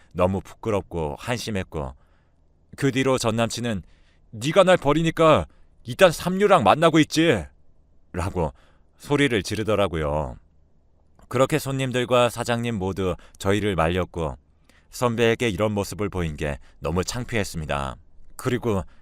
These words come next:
이런 놈을 뭐가 좋다고 만난 제가 너무 미웠고, 선배의 차에 타고 집에 데려다 주는 길에 선배가 무슨 일이냐 묻자 저는 예전에 있었던 일들을 얘기했습니다. 분명 전 남친에게 미련이 남은 것은 아니었는데,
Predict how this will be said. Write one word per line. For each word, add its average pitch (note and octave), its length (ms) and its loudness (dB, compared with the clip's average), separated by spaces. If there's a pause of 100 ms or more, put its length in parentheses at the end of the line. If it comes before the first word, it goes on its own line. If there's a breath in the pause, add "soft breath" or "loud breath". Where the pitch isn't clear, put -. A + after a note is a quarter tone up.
(140 soft breath)
이런 C#3 300 0
놈을 D3+ 220 2
뭐가 G#2+ 340 2
좋다고 A#2 360 -6
만난 G2 560 -2
제가 G#2+ 280 0
너무 F#2+ 260 0
미웠고, F2 600 -2 (600)
선배의 A2+ 480 0
차에 A2 280 -2
타고 F2 440 -4
집에 G2 280 -4
데려다 F2+ 340 -4
주는 E2 260 -6
길에 D2 300 -6 (580 soft breath)
선배가 C3 420 -2
무슨 G2+ 340 -8
일이냐 G2+ 320 -4
묻자 E2 400 -4 (380 soft breath)
저는 C3 420 -4
예전에 A#2+ 420 0
있었던 A2 380 -4
일들을 G2 400 -4
얘기했습니다. D#2 800 -2 (1040 loud breath)
분명 C#3+ 280 2
전 A2+ 180 -4
남친에게 B2 540 -2
미련이 A#2 380 -2
남은 F#2+ 240 0
것은 G#2+ 240 -6
아니었는데, F2 800 -2